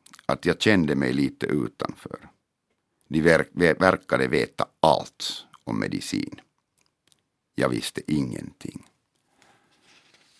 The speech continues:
Hade jag gjort ett misstag med mitt val? Det var inte lätt att komma in i läkarskolan.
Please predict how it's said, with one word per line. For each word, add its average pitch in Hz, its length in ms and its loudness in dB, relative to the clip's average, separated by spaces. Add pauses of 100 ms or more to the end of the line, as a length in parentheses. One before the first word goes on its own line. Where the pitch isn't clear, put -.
(320)
Hade 226 260 4
jag 220 100 8
gjort 214 220 6
ett 170 160 0
misstag - 880 2
med 65 160 -2
mitt - 300 -6
val? - 380 -4 (1120)
Det 71 100 2
var 69 100 6
inte 92 220 4
lätt 120 240 6
att - 160 0
komma 71 380 4
in 67 240 2
i - 20 -4
läkarskolan. - 880 -2